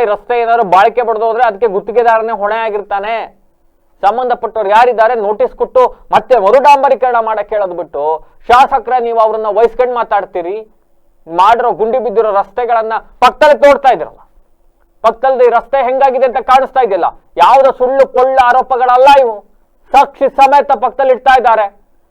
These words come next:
ರಸ್ತೆಯ ಸ್ಥಿತಿಗತಿ ಹೆಂಗಾಗಿದೆ, ಎಂಟು ಕಿಲೋಮೀಟರ್ ರಸ್ತೆಗೆ ಆರು ಕೋಟಿ ವೆಚ್ಚದಲ್ಲಿ ಮಾಡಿರೋ ರಸ್ತೆಯ ಸ್ಥಿತಿಗತಿ ನೋಡ್ರಿ, ಸ್ಥಿತಿಗತಿ ನೋಡಿ. ಒಂದು ವೇಳೆ ಈ ನ-, ನನ್ನ ಪ್ರಕಾರ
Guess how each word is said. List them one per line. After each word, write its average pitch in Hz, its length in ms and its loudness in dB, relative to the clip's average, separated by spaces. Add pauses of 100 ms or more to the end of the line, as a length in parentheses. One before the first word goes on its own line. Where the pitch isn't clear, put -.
(140)
ರಸ್ತೆಯ 240 360 0 (320)
ಸ್ಥಿತಿಗತಿ 247 460 -2
ಹೆಂಗಾಗಿದೆ, 240 520 0
ಎಂಟು 233 260 -2
ಕಿಲೋಮೀಟರ್ 240 360 0
ರಸ್ತೆಗೆ 233 280 -4
ಆರು 240 320 4
ಕೋಟಿ 285 240 2
ವೆಚ್ಚದಲ್ಲಿ 247 400 -2
ಮಾಡಿರೋ 226 300 -4
ರಸ್ತೆಯ 220 300 -4 (360)
ಸ್ಥಿತಿಗತಿ 262 500 0
ನೋಡ್ರಿ, 170 460 -4 (1120)
ಸ್ಥಿತಿಗತಿ 240 440 0
ನೋಡಿ. 135 240 -8 (1500)
ಒಂದು 262 280 2
ವೇಳೆ 254 420 2
ಈ 247 400 -6
ನ-, 220 180 -6
ನನ್ನ 254 360 0
ಪ್ರಕಾರ 269 360 0